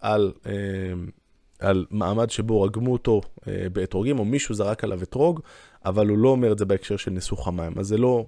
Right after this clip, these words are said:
עניין יותר מדי ברור. אם נסכם את כל הסיפור הזה, דיברנו א',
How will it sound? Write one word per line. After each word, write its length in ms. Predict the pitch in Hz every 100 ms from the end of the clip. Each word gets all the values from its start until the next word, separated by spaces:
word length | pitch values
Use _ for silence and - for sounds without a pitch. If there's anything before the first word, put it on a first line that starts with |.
| -
עניין 340 | 107 104 95 92 -
יותר 260 | 95 - 90
מדי 220 | 90 85
ברור. 240 | 80 78 - _ - - - - 202
אם 60 |
נסכם 340 | 208 180 - 139
את 60 |
כל 160 | 120 120
הסיפור 400 | 107 - 104 98
הזה, 140 | 85 85
דיברנו 360 | 117 120 123 127
א', 180 | 120 120